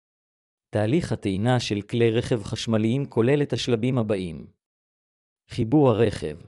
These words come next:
התחל בחניית הרכב החשמלי שלך בהישג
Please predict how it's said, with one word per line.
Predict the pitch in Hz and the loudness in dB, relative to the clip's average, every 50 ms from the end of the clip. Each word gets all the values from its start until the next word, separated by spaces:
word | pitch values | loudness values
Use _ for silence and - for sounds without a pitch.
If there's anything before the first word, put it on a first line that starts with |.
| _ _ _ _ _ _ - | _ _ _ _ _ _ -12
התחל | 110 - - - - 160 160 156 | -10 -6 -4 0 2 2 2 4
בחניית | 135 131 - - 110 107 110 131 139 - 135 | 2 0 0 0 -2 0 0 0 0 0 0
הרכב | 120 131 131 - 156 127 110 | 0 0 0 0 -2 -2 -2
החשמלי | 113 - 107 - - 107 107 104 120 135 143 | -2 -6 -6 -8 -6 -4 -2 -2 0 -2 -2
שלך | - - 120 101 - - 135 139 110 104 | -2 -2 -2 -2 -2 -2 0 0 0 0
בהישג | 104 101 104 98 - - 147 143 | 0 0 0 0 -2 -2 -2 -2